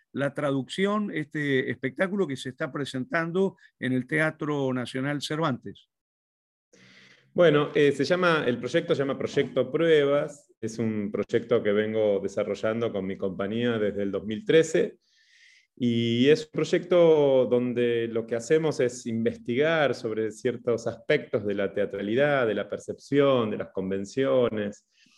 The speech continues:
Speaker 2: cuestiones así vinculadas al, a lo escénico. Investigamos durante un tiempo, vamos haciendo como un diario de trabajo sobre ese,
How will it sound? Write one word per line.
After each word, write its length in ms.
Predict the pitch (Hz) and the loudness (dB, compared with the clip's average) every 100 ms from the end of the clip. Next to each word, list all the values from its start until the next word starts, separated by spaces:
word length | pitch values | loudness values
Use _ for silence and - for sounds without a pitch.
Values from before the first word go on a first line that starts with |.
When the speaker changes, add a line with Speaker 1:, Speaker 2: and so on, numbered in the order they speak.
| _ _ _ | _ _ _
Speaker 2:
cuestiones 420 | 101 - 117 113 | -8 -4 -2 -2
así 260 | 98 110 101 | -4 -4 -4
vinculadas 680 | 104 92 95 98 101 98 | -6 -6 -4 0 0 -2
al, 260 | 95 87 87 | -4 -8 -6
a 60 | 92 | -4
lo 140 | 92 | -4
escénico. 880 | 95 131 135 147 147 165 170 - - _ _ _ - | -2 0 2 2 0 0 -2 -4 -12 _ _ _ -6
Investigamos 600 | 107 107 120 120 135 131 | 0 0 4 4 4 2
durante 280 | 110 101 104 | 0 0 -2
un 220 | 101 104 | -2 -2
tiempo, 840 | 151 160 151 147 135 151 165 165 | 4 6 6 2 0 2 4 4
vamos 280 | 147 120 110 | 4 2 -2
haciendo 520 | 104 120 113 113 110 | -6 -4 -2 0 -2
como 220 | 95 90 95 | -2 -6 -6
un 220 | 95 95 | -6 -2
diario 300 | 107 107 104 | 0 2 0
de 60 | |
trabajo 760 | 98 98 117 147 151 - 131 123 | -2 -2 0 0 -2 -2 -2 -2
sobre 260 | - 98 104 | -4 -6 -4
ese, 200 | 107 | -6